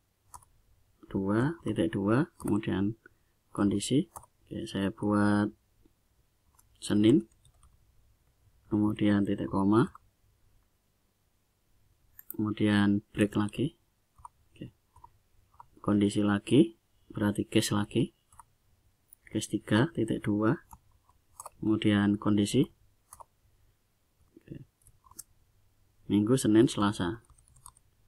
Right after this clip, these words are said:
Oke, Selasa, kemudian saya letakkan di sini lagi.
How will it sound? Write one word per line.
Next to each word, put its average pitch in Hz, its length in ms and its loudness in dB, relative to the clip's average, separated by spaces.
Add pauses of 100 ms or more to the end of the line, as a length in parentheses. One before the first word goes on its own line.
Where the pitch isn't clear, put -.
(160)
Oke, - 160 -14
Selasa, 120 640 -2 (240)
kemudian 98 560 -2 (880)
saya 104 240 -2
letakkan 107 380 -2
di 107 80 0
sini 104 240 -2
lagi. 123 720 -2